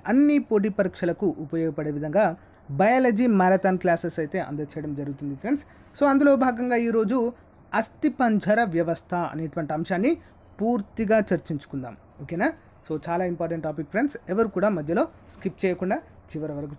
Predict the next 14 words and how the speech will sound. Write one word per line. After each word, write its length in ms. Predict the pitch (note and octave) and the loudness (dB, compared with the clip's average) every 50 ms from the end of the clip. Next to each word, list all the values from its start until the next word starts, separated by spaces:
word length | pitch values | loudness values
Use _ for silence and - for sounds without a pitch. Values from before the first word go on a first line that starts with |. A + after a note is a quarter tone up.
| - E3+ | -12 -10
చూడండి. 300 | D3+ E3 F3 G#3+ D4 C#4 - - - - - - | -10 -4 -2 -2 -2 -4 -6 -16 -20 -20 -10 -10
ఇప్పటి 240 | A3 - - F#4 F4 | -8 -4 -2 0 2
వరకు 220 | D4 B3+ B3 B3 | 2 2 2 0
చెప్పినటువంటి 800 | C4+ - A#3+ A3 - A3+ A3 G3+ - G#3+ G#3 G3+ A#3+ A3+ - - - - | 0 0 -2 -2 0 0 0 2 2 0 0 0 0 -2 -2 -4 -8 -10
అన్ని 380 | F#3+ G#3 A#3+ C4 C#4+ D4 D4 C#4 | -8 -4 0 2 4 4 4 4
క్లాసెస్ 580 | G#3 - G#3 F#3+ F#3 E3+ - G#3 G3 G3 - - - - | 2 0 -2 -2 -2 -2 0 -2 -2 -2 -4 -10 -8 -6
పీడీఎఫ్ 380 | F3 F3 E3 F#3+ A#3 B3+ - | -4 0 0 0 0 0 -2
మెటీరియల్ 480 | G3 E3 D3 - E3 D#3 D#3+ G#3+ D#4 E4 - - - - - | -4 -4 -2 -4 -4 0 2 2 0 0 -2 -8 -20 -12 -8
అప్‌డేట్ 420 | D3 D#3+ E3+ F3+ C#4+ C#4 - - | -6 -4 0 0 0 0 0 -2
చేయడం 200 | F#3 E3 D#3+ D#3 | 0 0 0 0
జరిగింది 380 | E3 G#3+ A3 F3+ C#3 B2+ B2 B2 | 0 -2 -2 -2 -4 -6 -8 -12
ఫ్రెండ్స్. 360 | A2+ - A#2 A2 G#2+ - - - - | -14 -14 -18 -18 -18 -20 -20 -16 -12
అన్నీ 200 | D3 D3 D#3 D3+ | -10 -8 -8 -8
కూడా 300 | - D3 D3 G3+ D4+ | -8 -2 0 0 0